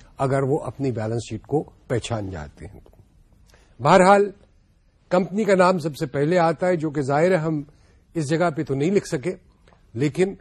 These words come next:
بہرحال شروع کرتے ہیں ہم کمپنی کے نام سے۔ پھر لکھا جاتا ہے بیلنس شیٹ as at December thirty-first، two thousand and four۔ یاد رہے کہ ہم نے ایک لیکچر میں آپ سے یہ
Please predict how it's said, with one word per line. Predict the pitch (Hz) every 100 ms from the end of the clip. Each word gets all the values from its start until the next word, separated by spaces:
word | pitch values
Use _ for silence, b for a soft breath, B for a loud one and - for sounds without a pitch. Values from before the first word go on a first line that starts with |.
| _ 104
بہرحال | 135 160 170 170 - -
شروع | 190 214 208
کرتے | 165 131 175
ہیں | 160
ہم | 180
کمپنی | 180 160 151 - 160
کے | 151
نام | 135 139
سے۔ | 139 190 190 - _ _
پھر | - 180
لکھا | 175 - 170
جاتا | 170 165 180 170
ہے | 185
بیلنس | 135 151 175 175 -
شیٹ | 196 - 143
as | 151
at | 156
December | 131 127 - 156 165 170 143
thirty-first، | 143 135 151 151 147 156
two | 135 139
thousand | 131 120 139 - _ _ 120
and |
four۔ | 117 - 127 131 - _ _ _ _ _ _ _ _ 123
یاد | 113 170 202
رہے | 202 202 214 208 - _ -
کہ |
ہم | 143 160
نے | 185 196 190 180 -
ایک | 143 156
لیکچر | 165 - 185
میں | 190 180
آپ | 156 -
سے | 156
یہ | 147